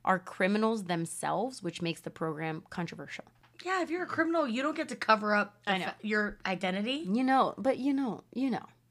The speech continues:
Speaker 1: You know, it's like you've been working with someone who fucked up, you fucked up, but you're less of a fuck up than that person, so you rat
Speaker 2: Yeah,
Speaker 1: them out.
Speaker 2: yeah, I take that back.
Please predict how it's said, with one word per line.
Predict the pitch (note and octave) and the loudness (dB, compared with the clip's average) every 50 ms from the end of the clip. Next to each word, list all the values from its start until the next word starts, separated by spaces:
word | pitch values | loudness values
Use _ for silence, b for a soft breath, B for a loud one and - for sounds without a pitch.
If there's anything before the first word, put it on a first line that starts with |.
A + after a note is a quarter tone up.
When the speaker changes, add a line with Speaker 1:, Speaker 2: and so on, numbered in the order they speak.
| _ _ - | _ _ -6
Speaker 1:
You | A3 G#3 | -6 -6
know, | - - | -4 -4
it's | F#3+ F#3 | -4 -2
like | F#3 F3 E3 E3+ | -2 -4 -4 -4
you've | F#3 G#3 G3+ | -4 -2 -2
been | G#3 G3 F#3 | 0 -2 0
working | F3 F#3 F#3 F#3 - F#3 E3+ | 0 -2 -4 -2 -4 -4 -2
with | E3+ E3+ - | -4 -4 -6
someone | - - D#3+ D#3+ C#3 D3+ E3 | -4 -6 -4 -4 -4 -6 -6
who | D3+ E3 D#3+ | -6 -8 -8
fucked | - - - D#3 - - | -8 -8 -8 -8 -6 -2
up, | - E3 D#3 - - | 0 0 0 0 -2
you | D#3 D#3 E3 F3+ F3+ | -12 -10 -8 -8 -8
fucked | - - - D#3+ - - | -4 -6 -6 -6 -4 -4
up, | D3+ D#3 - _ - | -4 -4 -4 _ -8
but | D#3+ - - D#3 D#3+ | -8 -8 -8 -8 -8
you're | D#3+ D#3+ D#3+ D#3+ D3+ - | -6 -6 -6 -6 -6 -4
less | E3+ E3 D#3+ - - | -4 -4 -4 -4 -8
of | D3+ | -8
a | D#3 D#3+ | -10 -10
fuck | - - D3 - - | -6 -6 -8 -6 -6
up | - - | -12 -12
than | - - D3+ | -8 -8 -6
that | D3+ C3+ - - | -6 -6 -8 -8
person, | - - D3+ - - - - | -10 -10 -10 -8 -10 -10 -6
so | D4+ | -2
you | D4 D4 | 0 2
rat | C#4+ | 4
Speaker 2:
Yeah, | C#4+ D4 C#4+ C#4+ | 6 6 6 4
Speaker 1:
them | C#4 | 2
out. | - - - B3 | 0 -4 -4 -2
Speaker 2:
yeah, | A#3 A3 A3 G#3+ | 0 0 0 0
I | F#3+ A3+ | 0 -2
take | G#3+ B3 B3 G3+ | -2 -4 -4 -2
that | G#3+ F#3 - | -2 -2 -2
back. | F#3 F3 E3+ E3+ | -4 -6 -6 -8